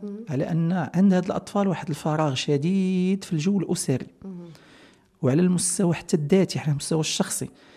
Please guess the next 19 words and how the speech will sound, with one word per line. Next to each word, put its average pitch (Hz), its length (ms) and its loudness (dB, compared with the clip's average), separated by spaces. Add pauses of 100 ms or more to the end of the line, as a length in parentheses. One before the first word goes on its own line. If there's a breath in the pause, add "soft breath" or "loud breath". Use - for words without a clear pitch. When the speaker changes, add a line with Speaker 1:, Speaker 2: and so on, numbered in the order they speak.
(400 soft breath)
Speaker 2:
لان 165 180 2
بالله 190 220 4
عليك 170 360 2
علاش 196 240 2
الانسان 196 400 4
هادي 175 200 2
يبقى 175 320 0 (120)
تيتعامل 160 600 2 (260)
مع 143 360 2 (120)
واحد 151 240 0
الجهاز، 147 640 2 (680 soft breath)
آه، 135 260 0
يمكن 151 380 2
ثمانية 156 280 2
السوايع، 170 360 2
عشرة 147 240 -6
السوايع - 340 -2
في - 100 -8
النهار، 147 420 2